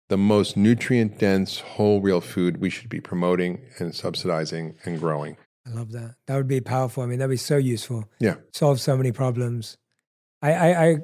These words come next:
Speaker 2: I, I mean, that's, you've talked about that in your previous book. I remember we discussed
Speaker 1: Mm,
Speaker 2: it, like,
Speaker 1: yeah.
Speaker 2: just how much could change at a s-, systemic level
Speaker 1: Huge.
Speaker 2: to transform the healthcare of the world.
Speaker 1: Well, think about all the things we talked
Speaker 2: Yeah.
Speaker 1: about, from the mental ill health issues to the physical health issues to,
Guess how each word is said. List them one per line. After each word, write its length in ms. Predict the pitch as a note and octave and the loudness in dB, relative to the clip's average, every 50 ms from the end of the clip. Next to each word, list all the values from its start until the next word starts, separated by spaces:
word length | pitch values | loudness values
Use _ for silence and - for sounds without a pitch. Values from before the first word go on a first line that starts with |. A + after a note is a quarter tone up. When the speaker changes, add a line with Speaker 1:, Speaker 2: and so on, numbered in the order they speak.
| - - | -2 0
Speaker 2:
I, 160 | E3+ E3 D#3 | 0 2 4
I 60 | E3 D#3+ | 4 4
mean, 120 | D#3+ D#3+ | 6 6
that's, 280 | D3+ E3+ E3 C#3 - E3 | 6 6 4 4 2 2
you've 140 | E3 D#3 | 2 4
talked 180 | - F3 E3 C3+ | 4 4 4 4
about 180 | C#3+ C#3 C3+ B2+ | 4 4 4 4
that 100 | C3 B2+ | 4 4
in 60 | C3 | 4
your 100 | B2+ B2 A2+ | 4 2 4
previous 320 | - D3 C#3 B2+ A#2+ A2 | 4 4 4 4 2 2
book. 360 | - C3 C3 B2 A#2+ A#2+ - - | 2 2 4 4 2 0 -2 0
I 40 | C#3 | 2
remember 260 | C3 C3 C3 C3+ C3 | 4 6 6 6 6
we 100 | B2 B2+ | 6 6
discussed 420 | A#2+ A#2+ A#2+ - - C#3 G#2 G#2 F#2+ | 4 4 2 4 4 6 6 6 6
Speaker 1:
Mm, 140 | B2+ A#2+ A#2+ | 6 4 6
Speaker 2:
it, 20 | A#2+ | 6
like, 180 | A#2+ A#2+ A#2+ A#2 | 6 8 8 6
Speaker 1:
yeah. 120 | E2+ D#2 - - - - - - _ _ _ _ _ | 6 4 0 -6 -14 -20 -20 -20 _ _ _ _ _
Speaker 2:
just 280 | - D3+ B2 - - - - | 2 2 2 2 -2 -4 -2
how 160 | - - D#3 | 2 6 8
much 260 | D3+ C#3+ C#3+ C3+ - - | 8 8 6 4 2 0
could 140 | - C3 A2 | 0 0 0
change 380 | - - D#3 D#3 C#3+ C#3 C3+ B2+ | 2 4 6 8 8 8 8 6
at 100 | B2 A#2+ | 6 4
a 40 | A#2 | 4
s-, 240 | G#2+ - - - - _ _ _ | 2 0 -4 -8 -10 _ _ _
systemic 680 | - - - C3+ - - - D#3+ D3 C#3+ C#3 C3+ - - | -6 0 0 2 2 4 4 4 6 6 4 2 2 4
level 480 | C3+ C3 C3 B2+ A#2+ A#2+ A#2 A2 G#2+ G#2+ - | 4 4 6 4 4 4 2 2 -2 -2 -2
Speaker 1:
Huge. 320 | F3+ G#3 G3 - - - - _ _ _ _ | -2 -2 -2 -4 -6 -12 -18 _ _ _ _
Speaker 2:
to 80 | - B2+ | -2 0
transform 540 | - D3 C3+ C3 B2 - - C#3 C3 B2+ | 2 4 4 4 2 2 2 2 4 4
the 80 | B2 A#2+ | 4 4
healthcare 360 | G#2+ B2+ B2 A#2 - - B2+ | 4 4 2 2 2 2 2
of 100 | A#2 A2+ | 2 2
the 80 | A#2+ A#2+ | 4 4
world. 380 | B2 B2+ B2 A#2 A#2+ A#2+ - - _ _ _ | 4 4 4 2 0 -2 -6 -10 _ _ _
Speaker 1:
Well, 100 | - D3 | 2 4
think 100 | E3+ G#3 | 6 6
about 140 | G#3+ E3 G#2 | 6 6 8
all 120 | A2 B2 C#3+ | 8 8 8
the 60 | C#3+ | 6
things 100 | C#3+ C#3+ | 6 6
we 80 | C#3 C3 | 6 4
talked 220 | C3+ C#3 C3+ C3 | 6 4 4 4
Speaker 2:
Yeah. 20 | A#2 | 4
Speaker 1:
about, 180 | G#2 E2 D2+ | 2 2 2
from 100 | E2+ F2+ | 2 0
the 60 | E2+ | 0
mental 320 | E2 E2+ F#2 F2+ F2+ F2+ - | 2 2 0 0 0 -4 0
ill 180 | - A2 A2+ A2+ | 2 2 2 2
health 340 | - A#2 A2+ G#2+ G2 - A2 | 2 0 0 0 0 -2 -4
issues 400 | G2+ - - A2 G#2 G2 F2+ - | -6 -4 -2 -2 -2 -2 -2 -4
to 80 | - | -6
the 100 | E2+ D2 | -8 -6
physical 300 | - - A2+ G2+ G2+ G2 F#2 | -4 -2 -2 -2 -2 -2 -4
health 220 | G2 F#2+ F2 - | -4 -4 -2 -4
issues 360 | F#2+ F2 - G2+ F#2+ F#2 E2+ - | -4 -4 -4 -4 -4 -4 -6 -6
to, 180 | - F2+ E2 | -8 -8 -8